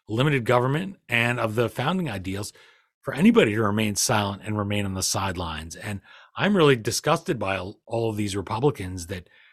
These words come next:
they think they can just say, "Well, I'll just go and find my own place and I'll, I'll live quietly in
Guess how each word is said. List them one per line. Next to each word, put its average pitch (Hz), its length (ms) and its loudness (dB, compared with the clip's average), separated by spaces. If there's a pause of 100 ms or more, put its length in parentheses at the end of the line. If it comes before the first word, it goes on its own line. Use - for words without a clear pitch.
(160)
they 156 120 6
think 147 180 2
they 151 100 2
can 147 160 -2
just 139 220 0
say, 147 100 -4
"Well, 147 160 -2
I'll 143 160 0
just 147 240 -6
go 147 240 2
and 123 120 -2
find 135 260 0
my 127 140 0
own 127 180 -4
place 131 420 0
and 113 100 -6
I'll, 120 300 -6
I'll 120 240 0
live 127 420 2
quietly 104 840 -4
in 107 240 -6